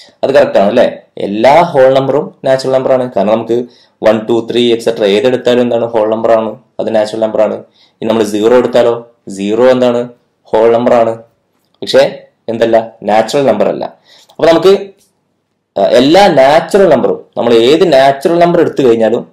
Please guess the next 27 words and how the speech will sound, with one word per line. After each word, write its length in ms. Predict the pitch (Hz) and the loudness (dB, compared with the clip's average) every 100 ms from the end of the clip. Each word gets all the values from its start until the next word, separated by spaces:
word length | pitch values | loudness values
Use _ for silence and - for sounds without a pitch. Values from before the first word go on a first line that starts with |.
| _ _ _ _ _ | _ _ _ _ _
ഓക്കെ, 120 | - - | 0 2
അതിൽ 120 | 120 123 107 - - - | 4 2 -2 -8 -16 -10
നമ്മൾ, 180 | 110 127 - - - | -2 -2 -2 -8 -8
ആ, 220 | 98 101 101 | -6 -4 -4
definition 340 | 104 120 123 131 | -4 -4 -2 0
നമ്മൾ 300 | 127 131 120 - _ - | 2 0 0 -8 _ -4
പറഞ്ഞത് 320 | 107 123 139 165 - - | -2 0 -2 -4 -10 -2
whole 140 | 110 123 | 0 2
number, 140 | 139 127 | 0 0
natural 280 | 117 123 131 | 0 0 -2
number 140 | 131 131 | 0 0
അങ്ങോട്ടേക്ക് 280 | 120 120 - | 0 -4 -6
switch 160 | 202 214 | -6 -2
ചെയ്യുക. 200 | 196 - - _ _ - | -2 -4 -12 _ _ -2
അതായത് 220 | 110 120 110 | 0 2 2
natural 340 | 120 - 160 147 | 2 0 0 0
number, 160 | 127 101 | 0 0
നമ്മൾ 160 | 117 120 123 | 0 2 2
ഏത് 160 | 156 185 151 | 2 2 4
natural 420 | 135 131 - 165 - _ 113 | 2 2 0 0 -2 _ -2
number 200 | 117 117 104 | 0 0 0
എടുത്താലും 420 | 101 101 98 123 - _ - | 0 -2 0 -4 -12 _ -6
അതെന്തായിരിക്കും? 540 | 135 139 127 113 104 104 - _ _ | -2 2 2 0 -4 -10 -14 _ _
whole 140 | 104 117 113 | 0 2 0
number 140 | 101 90 | -2 -4
ആയിരിക്കും, 300 | 80 - - _ _ | -6 -12 -20 _ _
അല്ലേ? 160 | 104 | -4